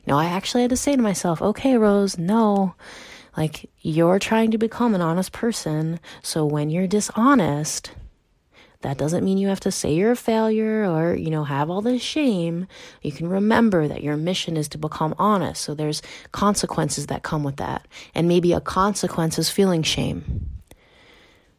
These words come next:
right? And maybe shame is something I need to feel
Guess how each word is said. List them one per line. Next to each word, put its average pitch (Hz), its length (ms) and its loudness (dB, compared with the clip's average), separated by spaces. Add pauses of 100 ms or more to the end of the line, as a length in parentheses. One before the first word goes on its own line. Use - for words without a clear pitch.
right? 170 300 0
And 175 300 0
maybe 175 280 4
shame 170 360 0
is 160 100 0
something 156 360 0
I 160 80 2
need 170 200 4
to - 100 -6
feel - 640 0